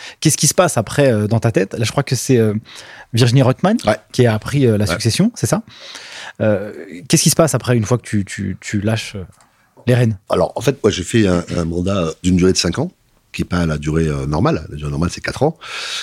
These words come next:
Speaker 2: Sauf que ce mandat de quatre ans que j'ai fait était un mandat blanc. Et donc, on s'est dit que c'était pas complètement stupide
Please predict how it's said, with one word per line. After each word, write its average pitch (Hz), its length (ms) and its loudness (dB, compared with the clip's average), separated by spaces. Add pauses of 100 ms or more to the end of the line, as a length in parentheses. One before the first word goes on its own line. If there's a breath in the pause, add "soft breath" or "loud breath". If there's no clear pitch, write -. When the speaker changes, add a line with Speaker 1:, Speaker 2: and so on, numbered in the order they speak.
Speaker 2:
Sauf - 180 0
que - 120 -6
ce - 120 0
mandat 95 240 4
de 90 60 -6
quatre - 240 -4
ans 101 100 0
que 85 100 -4
j'ai 82 100 -4
fait 147 260 0
était 95 160 -4
un 87 40 0
mandat 95 220 0
blanc. 85 180 -2 (320)
Et 80 40 -2
donc, 107 160 2
on 90 40 -6
s'est 90 120 -4
dit 113 100 0
que 113 60 -4
c'était 110 200 -8
pas 107 200 -2
complètement - 360 -6
stupide 95 460 -4